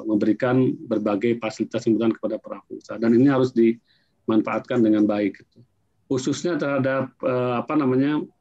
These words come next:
eh, badan usaha dan pelaku usaha yang sudah beroperasi ya, kalau nggak salah ini, ini juga diberikan waktu sampai bulan Juli. Nah, ini juga tentu, eh, waktunya tinggal satu bulan lagi untuk segera mengajukan, eh, tax holiday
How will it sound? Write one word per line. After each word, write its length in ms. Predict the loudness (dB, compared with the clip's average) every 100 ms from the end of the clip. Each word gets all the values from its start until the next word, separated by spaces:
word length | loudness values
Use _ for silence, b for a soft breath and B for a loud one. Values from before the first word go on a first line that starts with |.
| _ _ _ _ _ _
eh, 240 | -6 -4 -2
badan 320 | -2 -2 0
usaha 320 | 0 -2 -4
dan 220 | -2 -2
pelaku 340 | -2 -6 -4 -4
usaha 240 | -4 -6 -4
yang 160 | -4
sudah 420 | -2 -4 -2 -4 -6 B _ _
beroperasi 720 | -4 -4 -2 -6 -2 2 2 2
ya, 80 |
kalau 160 | 2 -2
nggak 80 | -2
salah 240 | -2 0
ini, 240 | 0 0 -2
ini 160 | -2 0
juga 160 | 0 0
diberikan 400 | -2 -4 -4 -4
waktu 240 | -4 -6
sampai 240 | -8 -6
bulan 320 | -2 0 0 2
Juli. 400 | 2 2 -2 -6 _ _ _ _ _ _ _ _
Nah, 80 | -2
ini 80 | 0
juga 240 | 0 -2
tentu, 560 | 0 -2 0 -2 -2 -6
eh, 400 | -6 -4 -4 -4
waktunya 320 | -4 -6 -4
tinggal 160 | -4 -4 -6
satu 160 | -4
bulan 240 | -4 -2 -4
lagi 400 | -4 -4 -6 -10 _ _ -6
untuk 160 | -4
segera 400 | -2 0 0 0
mengajukan, 640 | 2 2 2 -2 -2 -4 -2 -2
eh, 360 | -4 -6 -6 -8 -12
tax 160 | -16 -4
holiday 320 | -2 2